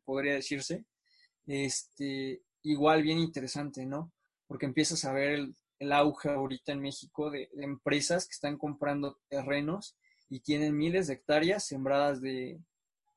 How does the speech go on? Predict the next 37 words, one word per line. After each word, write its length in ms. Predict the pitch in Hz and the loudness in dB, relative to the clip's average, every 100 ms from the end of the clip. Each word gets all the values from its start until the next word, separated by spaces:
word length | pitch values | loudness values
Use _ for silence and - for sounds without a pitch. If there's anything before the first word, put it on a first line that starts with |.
| _ | _
pues, 140 | 147 - | -8 0
plantaciones 480 | 151 151 190 202 | 0 2 0 0
forestales, 420 | - 139 156 147 131 | 0 0 2 2 2
¿no? 140 | 160 | 0
Monocultivos, 800 | 156 135 127 - 120 143 160 185 | 0 -2 -6 -8 -6 -2 -2 -2
pero 180 | 135 131 | -6 -8
que 60 | - | -8
están 280 | - 147 | -6 -2
dando 260 | 147 151 147 | 0 -2 -4
trabajo 400 | 131 131 131 139 | -4 -2 -2 -2
a 20 | |
muchísimas 720 | 131 127 127 - 170 180 147 - | -4 -6 -6 -2 0 0 -2 -4
personas. 580 | 123 147 156 196 226 _ _ _ _ _ | -6 0 0 0 -4 _ _ _ _ _
Y 140 | 147 170 | 4 6
otras 320 | 190 214 - | 6 2 0
personas 520 | 208 190 208 202 185 | 0 2 2 2 0
que 100 | - | -2
dicen, 160 | 151 147 | -4 0
"¿Sabes 240 | 185 180 | 2 2
qué? 260 | - 180 180 | 2 0 2
Yo 120 | 151 | 0
soy 220 | - 151 | 0 -2
vivo, 480 | 135 147 151 190 - _ _ _ _ _ - | 0 2 4 2 0 _ _ _ _ _ -4
me 80 | |
voy 80 | 135 | 0
a 80 | 143 | 0
poner 320 | - 143 143 | 0 -2 0
vivo, 480 | 131 143 147 170 226 _ - | 2 2 4 2 0 _ -10
y 160 | 139 | -2
en 80 | 143 | 0
lugar 320 | 139 139 151 | 2 6 6
de 160 | 165 - | 6 2
que 160 | 135 127 | -2 -6
te 260 | - 131 | -4 0
venda 300 | 135 170 196 | 2 4 4
mi 160 | 196 - | 0 -2
terreno, 580 | 131 131 147 180 240 | -4 0 2 2 0